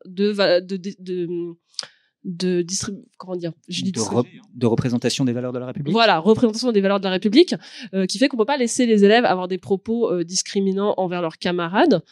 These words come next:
Speaker 1: ou envers nous, quand on est concerné. Euh, mais,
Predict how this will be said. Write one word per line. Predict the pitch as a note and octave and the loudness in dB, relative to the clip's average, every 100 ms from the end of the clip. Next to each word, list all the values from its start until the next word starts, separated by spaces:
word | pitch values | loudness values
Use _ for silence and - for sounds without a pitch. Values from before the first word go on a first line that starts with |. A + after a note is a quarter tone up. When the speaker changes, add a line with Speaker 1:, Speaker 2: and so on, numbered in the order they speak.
| _ | _
Speaker 1:
ou | G3+ | 0
envers | F#3+ E3 E3+ | 0 0 0
nous, | C4+ _ _ _ _ _ | -2 _ _ _ _ _
quand | E3 F3 | -6 -2
on | |
est | E3+ | -2
concerné. | E3+ D3+ F#3 C#4+ - - - A3 | -4 -4 -4 -6 -12 -16 -14 -8
Euh, | F#3+ F3+ E3+ | -4 -2 0
mais, | G#3 G#3 B3 D#4+ D#4 | 2 6 6 6 2